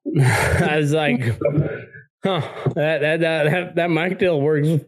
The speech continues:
works fucking wonders," you know? <clears throat> And, and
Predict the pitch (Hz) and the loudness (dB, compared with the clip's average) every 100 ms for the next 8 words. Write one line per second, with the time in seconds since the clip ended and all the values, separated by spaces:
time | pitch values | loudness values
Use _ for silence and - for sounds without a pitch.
0 | - 135 151 - 151 131 107 127 156 113 | -2 0 0 -2 -2 0 0 0 2 2
1 | 107 127 117 123 117 - - 214 185 143 | 0 0 0 0 -2 -4 -4 0 2 0
2 | - 147 151 123 143 139 131 117 110 | 0 0 0 0 0 2 2 0 -2